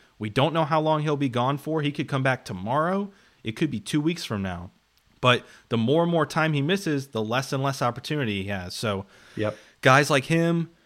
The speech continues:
Speaker 1: Brandon Jones, Raekwon Davis, these guys need to be in practice as much as possible. Solomon Kinley, I mean,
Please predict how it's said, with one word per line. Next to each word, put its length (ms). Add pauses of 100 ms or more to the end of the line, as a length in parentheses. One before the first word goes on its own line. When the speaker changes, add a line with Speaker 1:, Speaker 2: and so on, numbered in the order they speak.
(160)
Speaker 1:
Brandon 420
Jones, 480
Raekwon 380
Davis, 280
these 260
guys 320
need 200
to 40
be 160
in 100
practice 520
as 120
much 280
as 100
possible. 540
Solomon 460
Kinley, 460
I 100
mean, 200